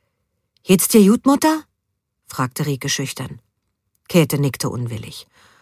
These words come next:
„Kümmer dich nicht um mich“, befahl sie barsch. Noch immer versuchte sie,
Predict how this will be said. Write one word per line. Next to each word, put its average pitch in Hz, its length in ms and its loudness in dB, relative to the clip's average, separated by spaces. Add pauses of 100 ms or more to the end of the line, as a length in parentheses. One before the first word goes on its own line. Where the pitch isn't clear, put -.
(880)
„Kümmer 233 260 4
dich 190 160 2
nicht 165 180 2
um 147 80 2
mich“, 135 320 -6 (400)
befahl 127 320 -4
sie 135 100 -6
barsch. - 420 -8 (600)
Noch 151 120 -4
immer 196 260 6
versuchte 160 500 0
sie, 151 220 0